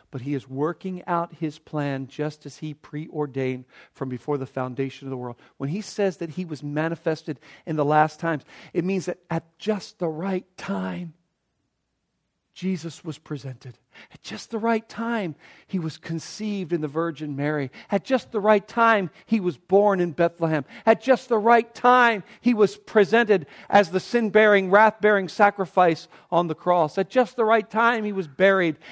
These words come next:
At just the right time, he rose again. And brothers and sisters, this is a note to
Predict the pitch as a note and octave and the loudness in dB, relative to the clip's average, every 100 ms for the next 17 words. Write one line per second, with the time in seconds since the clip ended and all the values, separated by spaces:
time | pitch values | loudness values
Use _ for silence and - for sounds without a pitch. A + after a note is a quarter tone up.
0 | - G3+ F#3+ A3 - F3+ F3+ E3 - F3+ | -2 0 2 -2 -2 2 2 2 0 2
1 | E3+ D3+ - - - E3 D3+ F3+ D3+ D#3 | 2 -2 -8 -12 -6 -2 2 0 0 -4
2 | D3 E3+ D3 - - D3 C3+ F3+ F#3 D#3 | 0 0 0 -6 -8 -6 0 2 2 -4
3 | D#3+ - F3+ E3 C#3 C#3 F#3 F#3+ F3 E3 | -6 -6 -6 -6 -8 0 0 0 -6 -2
4 | E3 E3 | -4 -4